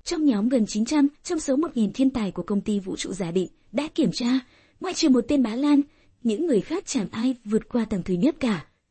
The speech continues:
Muốn có được điểm tích lũy khó xông lên, khó xông lên. La Phong đưa mắt nhìn thông thiên kiều kéo dài cuối trời, phủ đầy mây mù, nheo mắt,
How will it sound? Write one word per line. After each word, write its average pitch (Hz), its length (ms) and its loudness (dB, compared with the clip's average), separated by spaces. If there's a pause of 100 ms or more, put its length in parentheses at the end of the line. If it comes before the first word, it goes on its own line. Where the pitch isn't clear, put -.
(120)
Muốn 240 200 6
có 269 120 2
được 285 140 2
điểm 226 160 0
tích - 280 -4 (300)
lũy 269 260 -4
khó 208 360 -8
xông 277 280 4
lên, 262 280 4 (440)
khó 190 520 -6 (380)
xông 196 380 -4
lên. 180 180 -2 (380)
La 240 160 -2
Phong 262 340 0
đưa 294 100 4
mắt 339 200 0
nhìn 226 240 4
thông 254 220 2
thiên 269 180 0
kiều 208 280 0
kéo 196 120 -8
dài 202 300 -6
cuối 190 140 -2
trời, 208 320 -2 (260)
phủ 285 200 -4
đầy 214 200 2
mây 233 160 2
mù, 240 320 2 (280)
nheo 294 160 2
mắt, 359 220 0